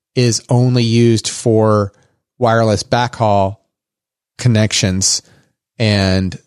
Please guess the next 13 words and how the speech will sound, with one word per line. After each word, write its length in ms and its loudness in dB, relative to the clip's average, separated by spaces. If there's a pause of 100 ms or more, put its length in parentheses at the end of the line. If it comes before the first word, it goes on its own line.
(100)
not 400 -2
for 340 0
any 300 -2
of 120 -2
your 240 0
devices 520 -4
to 140 -6
use. 400 -6 (1160)
Which, 360 -4 (260)
to 220 -2 (180)
add 420 -2
more, 680 2 (200)
like, 280 -2